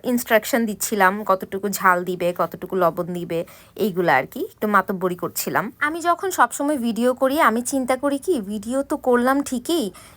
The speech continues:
এডিট করলাম ঠিকই, এত মিনিটের ভিডিও হলো, এখন আমি ভয়েসে কি বলবো? আমি প্রতিবার এই জিনিসটা নিয়ে ভাবি, এই জিনিসটা নিয়ে চিন্তা করি যে আমি ভিডিওতে আসলে কি বলবো। তারপর যখন ভিডিও আমি,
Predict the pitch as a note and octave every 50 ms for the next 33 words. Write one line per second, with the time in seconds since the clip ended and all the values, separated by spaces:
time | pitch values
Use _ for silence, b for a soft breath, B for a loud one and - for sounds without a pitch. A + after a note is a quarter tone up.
0 | B - A#3 A3+ A#3 C#4 B3+ - - D4 C#4+ C#4+ C#4+ D#4 D#4+ F4 - - C#4+ A#3+
1 | B3 - E4 D4 G#3+ F#3 - - G#3 G#3+ - C4 B3+ C4 C#4 C#4+ D4 D4 D#4 D#4
2 | A#3+ A#3 A#3+ G#3 B3 C4 D4 D#4 D#4 E4+ E4 G4+ F#4+ A3+ B B B B B -
3 | A#3+ - - E4+ D#4+ E4 E4 E4+ F#4 B3+ G#3+ A3 G#3+ A3 A#3 - E4 - - -
4 | G#4+ A4 D#4+ B3+ A3 F3 D3+ C#3 - - B B B B B B B B - C4+
5 | D#4+ G4+ G#4+ - - D#4+ F4 F4+ - - A4 A4 F4+ A#3+ B3 B3+ C#4 D4+ E4 F#4
6 | F#4 F#4+ E4+ D#4 A#3+ C4 B3 B3+ B3 - - C4+ C4 C4 C4 C4 A#3+ A#3 G#3 G3
7 | G3 G3 A#3+ C4+ C#4+ C4 A#3+ G3+ G#3+ A3 A3 A3+ - - B3 A#3+ A#3+ A#3+ A#3+ G3+
8 | A#3+ A3+ G#3+ G#3 G#3 G3+ G3+ A3 A3+ C4 D4+ C#4 C4 A#3+ A#3+ B3 A#3+ G3+ A3+ G3
9 | A3+ B3 C4+ C4+ C#4+ C#4 C4+ - D4 D4+ D4+ - - E4 E4 B3 G3+ F#3 D#3+ C#3+
10 | D3+ D3+ B B B B B B B B B _ _ D4+ D#4 F4+ F#4+ - A4+ A4
11 | A4+ G#4+ E4 E4 F4 E4+ G4+ G4+ D#4+ C#4 C#4+ B3 D4 D#4+ G4 G4 F#4+ F#4 F#4+ G4
12 | G4 G4